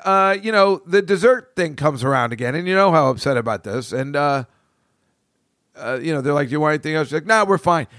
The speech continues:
And I'm like, "I like to look at the dessert menu.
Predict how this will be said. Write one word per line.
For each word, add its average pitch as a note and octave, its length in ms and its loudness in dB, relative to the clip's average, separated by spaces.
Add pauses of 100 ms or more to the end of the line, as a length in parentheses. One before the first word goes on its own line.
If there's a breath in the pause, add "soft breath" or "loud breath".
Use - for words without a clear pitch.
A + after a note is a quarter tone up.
(140 soft breath)
And G#3+ 140 0
I'm B3 60 0
like, C4 180 4
"I C4+ 200 2
like D#4 180 0
to B3+ 120 2
look A3+ 260 2
at G3+ 120 -2
the G3+ 80 0
dessert F3+ 420 -2
menu. D#3+ 500 -6